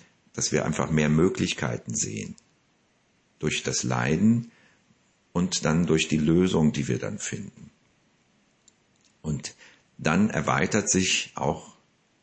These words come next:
der Rahmen. Man könnte sagen, es erweitert sich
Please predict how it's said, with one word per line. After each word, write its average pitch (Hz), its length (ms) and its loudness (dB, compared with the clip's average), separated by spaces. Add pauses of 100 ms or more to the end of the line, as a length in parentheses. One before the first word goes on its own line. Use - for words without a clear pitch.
der 62 200 -6
Rahmen. 82 600 0 (1400)
Man - 120 -10
könnte 101 260 0
sagen, 85 360 2
es - 300 2
erweitert 87 640 0
sich - 800 -2